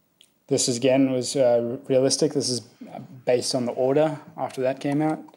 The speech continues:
Um, this was a Keyshot render 'cause I hadn't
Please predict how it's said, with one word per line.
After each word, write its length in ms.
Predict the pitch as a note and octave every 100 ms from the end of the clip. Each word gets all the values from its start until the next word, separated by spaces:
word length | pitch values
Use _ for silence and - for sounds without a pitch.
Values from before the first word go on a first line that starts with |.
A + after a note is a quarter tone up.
| _ _ _ - - _ _ _ -
Um, 460 | B2+ A#2+ A#2 A#2 A2+ - _ _ _ _ -
this 360 | - C#3+ D3 -
was 120 | B2+
a 120 | B2+
Keyshot 600 | - - D#3+ - D#3 -
render 460 | D3 C#3+ D3+ D#3 D3 - _ _
'cause 380 | B2+ A#2 - - G2+
I 260 | A#2 B2
hadn't 380 | A#2 B2+ A#2 A2+